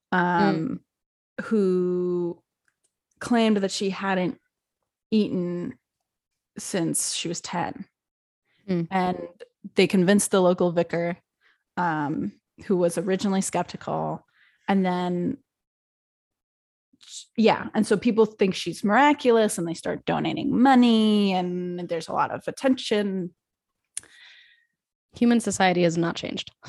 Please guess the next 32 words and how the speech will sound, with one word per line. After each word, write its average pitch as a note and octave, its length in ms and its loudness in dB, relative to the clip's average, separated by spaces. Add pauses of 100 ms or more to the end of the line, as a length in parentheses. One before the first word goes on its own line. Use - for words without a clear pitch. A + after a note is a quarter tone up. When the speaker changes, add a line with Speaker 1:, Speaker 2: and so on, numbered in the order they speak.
(480)
Speaker 1:
Exactly. G#3+ 560 2 (380)
Um, G#3 400 4
and A3 140 4
then, A3+ 180 4
so G#3 200 0
then F#3+ 400 0
doctors D#3 500 -4
are - 80 -6
like, - 300 -8
"Okay, - 400 -2
we're D3 140 -14
gonna, - 280 -16 (100)
we're - 140 -10
gonna D#3 180 -6
send B3+ 260 4
in A3 120 4
a F3+ 60 0
team A#3 300 0
of G3+ 140 -6
nurses - 840 -6
to, E3+ 360 -2
um, C3 680 -2 (400)
to F#3+ 180 -2
watch F3 480 -2
you, - 240 -8
and F#3 140 -4
you're F3+ 100 -4
gonna F#3 180 -6
come F#3+ 260 -8
to - 100 -12
the - 60 -10
hospital, - 960 -6